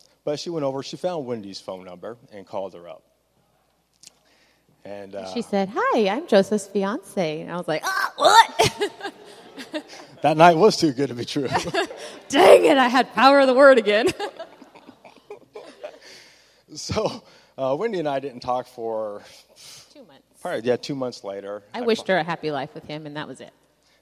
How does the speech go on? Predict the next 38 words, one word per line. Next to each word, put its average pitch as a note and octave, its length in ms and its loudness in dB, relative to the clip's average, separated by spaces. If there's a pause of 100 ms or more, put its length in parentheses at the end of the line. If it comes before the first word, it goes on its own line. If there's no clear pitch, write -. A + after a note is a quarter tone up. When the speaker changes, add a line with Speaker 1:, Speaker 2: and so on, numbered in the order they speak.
Speaker 1:
And G#2+ 160 -16
two - 120 -14
months B2+ 280 -12
later, G2+ 200 -8
I G2 80 -6
finally G2+ 360 -12
got F#2 240 -16
all F2+ 260 -12
that F2 320 -14 (760)
baggage E2 600 -16 (100)
behind F2+ 420 -18
me, F#2 180 -20
and F#2 80 -20
we F#2 220 -20 (400)
severed F2+ 380 -20 (600)
everything E2+ 520 -18
and E2+ 180 -20 (480)
moved G#2+ 260 -12
on. A2+ 280 -10 (720)
And B2 160 -10
Wendy A#2 160 -6
was A2 180 -8
out G#2+ 100 -6
of A2 60 -10
my A2 80 -10
life, G#2+ 300 -10
she - 140 -20
was G#2 180 -14
out G2+ 100 -6
of G2+ 80 -12
my G2+ 80 -8
life, G2 380 -12
and F#2 140 -20
it F#2 120 -20
was F2 160 -20
just F#2 240 -20
work F2+ 300 -20
and F2 320 -20